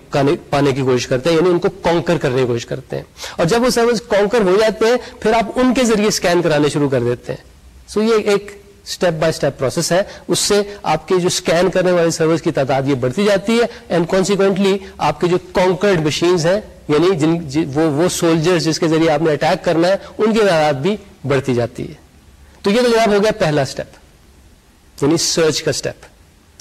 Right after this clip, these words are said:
دوسرا اسٹیپ یہ ہوتا ہے کہ آپ جو آپ نے تلاش کر لیے ہیں نا، یہ کینڈیڈیٹس، یہ سرورز جن کو آپ نے بریک ان کر لیا ہے، ان کو آپ یوز کرتے ہیں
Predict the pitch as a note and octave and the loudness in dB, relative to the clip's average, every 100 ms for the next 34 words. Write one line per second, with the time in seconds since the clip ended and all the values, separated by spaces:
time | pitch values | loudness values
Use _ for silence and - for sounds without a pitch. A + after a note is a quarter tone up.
0 | - - D3 G#3+ D4 C4 G#3+ E3+ D#3+ C#3+ | -20 -10 -2 0 2 2 0 0 0 0
1 | D3+ D3 C3+ - - - - - B4+ C#3+ | 0 0 -2 -4 -14 -20 -10 -6 -2 -2
2 | D3+ - - - _ D#3 E3 C#3 - D#3+ | -2 -6 -20 -20 _ -6 -2 -2 -2 0
3 | D#3+ D#3 - C#3 C#3+ D#3+ - D3+ F#3 A3 | 0 -2 -4 0 2 0 -2 -2 0 2
4 | F3 C3+ G3 F#3 - C#3+ D#3 D3+ C#3+ - | 2 2 2 0 0 0 0 0 0 -2
5 | - - - C3+ C3 C#3 C3+ D3 C3 - | -6 -8 -6 -4 -2 0 0 0 0 -6
6 | - - - C#3+ D3 C#3+ D3+ B2 C3+ C#3+ | -12 -12 -2 0 2 0 0 0 0 0
7 | E3 C#3+ B2 B2 C#3+ C#3 B2+ G3 - - | 0 0 0 0 2 2 0 -4 -14 -20
8 | - - - _ _ _ _ _ _ D#3 | -20 -20 -20 _ _ _ _ _ _ -2
9 | E3+ E3+ D#3+ C#3+ B2+ C3+ C3 C3 G#2+ E3 | 0 0 0 0 -2 -2 -2 -4 -4 -2
10 | D#3+ C#3 | 0 0